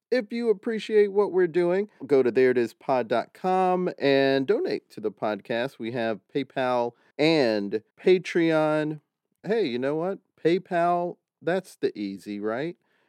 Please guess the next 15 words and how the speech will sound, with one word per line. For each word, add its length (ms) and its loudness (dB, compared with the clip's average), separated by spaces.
It's 200 -2
a 80 2
one-time 680 -2
thing. 320 -2
You 80 -8
can 160 -10
just 300 -6
throw 220 6
us 180 0
a 80 0
bone. 640 2
We'd 280 -4
be 100 -4
very 380 2
appreciative 840 -2